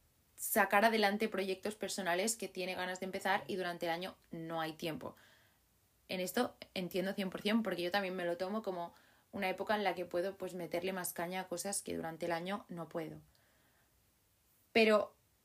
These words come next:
pensad que esta, no sé, idea que tenéis o este proyecto que tenéis va a salir mucho mejor si viene de un lugar de ilusión y de ganas que no si viene de un lugar de,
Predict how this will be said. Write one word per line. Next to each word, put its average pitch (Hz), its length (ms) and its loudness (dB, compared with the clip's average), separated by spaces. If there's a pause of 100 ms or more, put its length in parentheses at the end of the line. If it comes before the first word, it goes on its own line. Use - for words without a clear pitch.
(220)
pensad 220 540 4
que 208 300 0
esta, 277 460 2 (640)
no 196 120 -6
sé, 185 240 -2
idea 196 340 6
que 196 100 -2
tenéis 185 480 0
o 196 60 0
este 202 200 -2
proyecto 180 400 -2
que 180 80 -4
tenéis 170 460 0 (440)
va 208 80 10
a 220 40 8
salir 220 360 4
mucho 208 360 0
mejor 180 360 -2
si - 220 -4
viene 180 320 -2
de 175 80 0
un 180 180 0
lugar 170 380 2
de 165 260 0 (320)
ilusión 190 720 0
y 196 100 -4
de 180 80 0
ganas 190 600 0 (420)
que 220 100 2
no 208 140 4
si 262 140 2
viene 226 220 4
de 208 100 0
un 202 100 0
lugar 202 400 4
de, 185 500 0